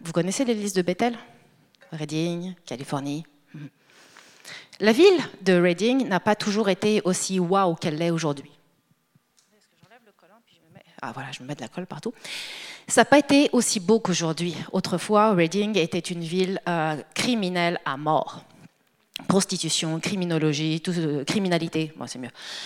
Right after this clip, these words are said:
Et tout ce qui va avec. Puis un jour, le pasteur de Bethel, Bill Johnson, a décidé qu'on allait changer les choses. Il a décidé, et il a enseigné à son peuple, au peuple de Dieu dans l'église, que ça, les gens allaient être une bénédiction pour cette ville,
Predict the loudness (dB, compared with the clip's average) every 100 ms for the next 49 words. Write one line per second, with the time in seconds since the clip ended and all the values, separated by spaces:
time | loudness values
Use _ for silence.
0 | -14 -2 0 0 0 2 2 0 -4 -8
1 | -18 -20 -20 -20 _ 2 4 6 4 4
2 | 4 2 -2 -20 _ _ _ -20 -6 0
3 | 2 2 2 2 2 0 0 0 0 0
4 | -2 0 -4 -2 -4 -6 -4 -2 0 0
5 | 0 0 -2 0 0 0 2 0 0 0
6 | 0 -4 -6 -10 -14 _ _ _ -20 -16
7 | -16 -6 0 0 2 -2 -2 0 2 2
8 | 2 2 0 -2 -2 -2 -2 -2 -2 -4
9 | -2 -2 -2 -8 -10 -2 -2 0 0 0
10 | 0 0 -2 -2 -4 -4 -8 -16 -18 -18
11 | -18 -6 4 6 4 0 -12 -20 _ -8
12 | 0 2 2 -2 -2 2 2 4 2 2
13 | -2 0 2 2 0 -2 0 0 -2 -6
14 | -2 0 2 0 4 2 2